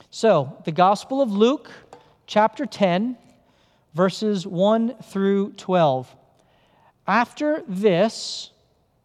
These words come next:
the Lord appointed seventy-two, or in some translations, seventy.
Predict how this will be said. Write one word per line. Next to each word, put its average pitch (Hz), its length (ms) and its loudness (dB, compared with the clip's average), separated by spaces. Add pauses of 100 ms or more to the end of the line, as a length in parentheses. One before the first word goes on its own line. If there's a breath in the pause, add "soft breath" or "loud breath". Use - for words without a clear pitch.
(1000)
the 170 100 -2
Lord 220 540 4 (100)
appointed 196 720 -2 (140)
seventy-two, 180 920 -2 (1200)
or 175 400 0 (440)
in 180 160 -2
some 165 300 -4
translations, 160 920 -6
seventy. 143 600 -6